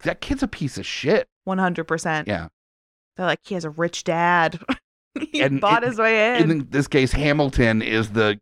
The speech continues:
Speaker 1: kid with the rich dad.
Speaker 2: Well, yeah, because it's kind of like, you've already gotten everything.
Speaker 1: Right.
Speaker 2: You know, like, just because you filmed it doesn't mean that we should be back in the award show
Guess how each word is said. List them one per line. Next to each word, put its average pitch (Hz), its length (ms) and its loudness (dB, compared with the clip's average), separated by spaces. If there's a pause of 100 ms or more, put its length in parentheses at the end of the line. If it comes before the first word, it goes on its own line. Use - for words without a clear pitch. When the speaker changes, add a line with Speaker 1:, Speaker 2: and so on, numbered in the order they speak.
Speaker 1:
kid 117 180 -2
with 104 100 0
the 101 60 -4
rich 95 280 -2
dad. 95 440 0
Speaker 2:
Well, 320 100 0
yeah, 339 220 2
because 330 260 -4
it's 330 160 -4
kind 370 260 -4
of 285 140 -2
like, 233 400 0 (800)
you've 311 240 -2
already 381 280 2
gotten 190 360 0
everything. 160 720 -4
Speaker 1:
Right. 226 300 4
Speaker 2:
You 285 80 2
know, 285 240 4
like, 240 300 2 (260)
just 359 180 -2
because 302 300 4
you 247 160 2 (160)
filmed 233 720 4
it 160 440 2 (640)
doesn't 311 340 2
mean 277 200 2
that 247 140 2
we 233 120 2
should 214 160 -4
be 220 140 0
back 226 500 -2
in 277 220 0
the 262 80 2
award 220 560 4
show 151 500 2